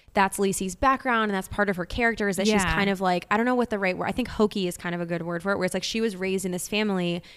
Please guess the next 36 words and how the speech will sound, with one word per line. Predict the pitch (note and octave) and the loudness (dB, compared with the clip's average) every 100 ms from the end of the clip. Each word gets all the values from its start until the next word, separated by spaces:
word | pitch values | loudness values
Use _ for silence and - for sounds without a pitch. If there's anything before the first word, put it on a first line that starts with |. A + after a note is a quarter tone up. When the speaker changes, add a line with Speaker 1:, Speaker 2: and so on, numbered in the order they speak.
| - | -6
Speaker 1:
that | E3+ | -6
has | - G3+ G3 | -4 -4 -2
all | F#3+ | -2
these | F3+ F3 | -4 0
Speaker 2:
Right. | G#3 F#3+ | 2 2
Speaker 1:
idioms | F3 E3+ E3 | 2 -2 4
Speaker 2:
Good | G#3 G#3 | 6 6
Speaker 1:
and | |
it | F#3 | 6
has | F#3 | 6
Speaker 2:
ma | F3 F3 E3+ E3 | 6 6 6 4
Speaker 1:
all | |
these | - | 2
Speaker 2:
and | E3+ E3 | 0 2
Speaker 1:
and | G3 F3+ | 2 2
Speaker 2:
dandy. | D#3 D#3+ F#3 F#3+ D#3+ - E3 | 2 2 2 0 -4 -8 -4
Speaker 1:
Yeah, | G3 F#3+ | 0 2
d-, | E3 - C4 - - - - | 0 -2 -4 -4 -10 -12 -4
yeah, | G#3 F#3 F3 | 0 2 2
dandy | D#3+ G3 F#3+ F#3 F3+ | 0 -2 0 -2 -4
something. | - E3 E3 D#3+ E3 F3+ - _ | -4 -6 -6 -8 -8 -12 -16 _
Speaker 2:
Debusher. | G3 F#3+ F3 - E3+ | -2 0 0 -2 0
Speaker 1:
Oh, | G3+ | 2
yeah. | G3 F3 E3 E3+ - - - | 2 0 -2 -6 -14 -20 -18
Yeah. | - G3 A3 | -6 0 0
Speaker 2:
Right? | C#4 - - | 0 -4 -6
Speaker 1:
Yeah. | G#3+ D#3+ C3+ - _ _ _ - | -2 -2 -4 -12 _ _ _ -10
Some, | F#3 | -8
yeah. | F3+ E3+ - - - - - | -6 -6 -6 -14 -20 -8 0
Um, | F#3+ F#3 F3 E3 - - | 0 0 -4 -8 -12 0
but | A#3 | 4
so | B3 | 6
I | A3+ | 4
think, | C#4 B3+ | 2 2
like, | G#3 - - _ - | 0 0 -16 _ -8
the, | F#3 A3 F#3+ | 2 2 2